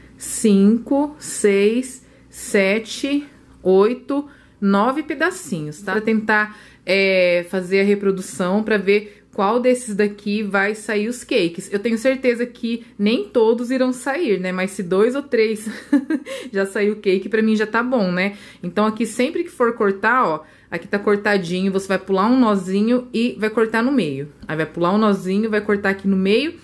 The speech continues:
e assim até cortar todo esse bulbo. Deixa eu aproximar um pouquinho aqui a câmera.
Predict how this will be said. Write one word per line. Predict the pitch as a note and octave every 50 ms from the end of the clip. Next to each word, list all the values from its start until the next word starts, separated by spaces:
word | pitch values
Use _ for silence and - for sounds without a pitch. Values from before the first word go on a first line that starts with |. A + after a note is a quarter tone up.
| - - - - -
e | C#4+
assim | D#4 D4+ D4+ - D#4 C#4+ D4
até | D4 C#4+ C#4+ - C4+ C4 C4+ D4 D4+
cortar | - C4 A#3+ A#3+ - - A3 G#3 A3 A#3+ B3 - - - - - -
todo | G#3+ G3+ G#3 G3+ A3 A3
esse | - A3 A3 - C#4+
bulbo. | A#3 F3 D#3 C#3+ C3+ C3+ - C3+
Deixa | C#3 D#3+ - -
eu | E3
aproximar | - F#3+ F3 - - F#3 F3
um | E3
pouquinho | - F3 E3+ - - E3+
aqui | E3 - - F3
a | E3+
câmera. | E3+ - - - E3 D#3 D3+ D#3 F3+ G#3 A3+ B3+ D4+